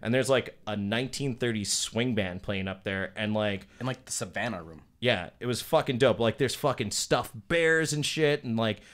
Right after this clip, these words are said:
Speaker 1: dude, it looked like something straight out of a nineteen thirties, like, speakeasy. You go up to the fourth floor. What was the fourth floor again? It was, like, a jungle room?
Speaker 2: Mm, I barely
Speaker 1: And then, like,
Speaker 2: remember.
Speaker 1: the fifth one was, like, a tiki lounge. We're like,
Speaker 2: Yeah.
Speaker 1: so wait, you'd fucking love this. So it's, like, this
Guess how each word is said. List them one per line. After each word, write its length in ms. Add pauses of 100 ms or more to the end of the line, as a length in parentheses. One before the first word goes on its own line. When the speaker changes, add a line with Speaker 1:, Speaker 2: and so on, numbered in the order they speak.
(160)
Speaker 1:
dude, 140
it 140
looked 180
like 160
something 400
straight 320
out 160
of 80
a 60
nineteen 460
thirties, 380
like, 380
speakeasy. 800 (460)
You 160
go 60
up 80
to 80
the 80
fourth 400
floor. 640 (100)
What 80
was 100
the 60
fourth 300
floor 180
again? 400
It 40
was, 120
like, 100
a 60
jungle 380
room? 340 (1000)
Speaker 2:
Mm, 440 (120)
I 160
barely 260
Speaker 1:
And 80
then, 120
like, 160
Speaker 2:
remember. 40
Speaker 1:
the 60
fifth 280
one 120
was, 140
like, 120
a 60
tiki 400
lounge. 280
We're 100
like, 200
Speaker 2:
Yeah. 140 (140)
Speaker 1:
so 160
wait, 200
you'd 240
fucking 280
love 160
this. 180
So 180
it's, 140
like, 140
this 260